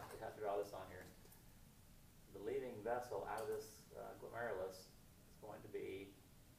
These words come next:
called the proximal convoluted tubule. Okay? I'll just draw it kind of twisty right here first.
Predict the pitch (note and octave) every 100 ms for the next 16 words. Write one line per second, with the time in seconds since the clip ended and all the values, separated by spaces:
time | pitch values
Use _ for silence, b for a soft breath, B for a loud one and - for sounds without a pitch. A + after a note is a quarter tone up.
0 | - G2+ G2 - - G2+ G2 - G2 F#2
1 | G2 F#2+ F#2+ F2 - A2 G#2 - - -
2 | - - - - - - - - - -
3 | - - - - - - - - - -
4 | - - - - - - - - - -
5 | - - - - - - - - G#2 -
6 | G#2+ - E2+ E2 G2+ F2 - E2+ -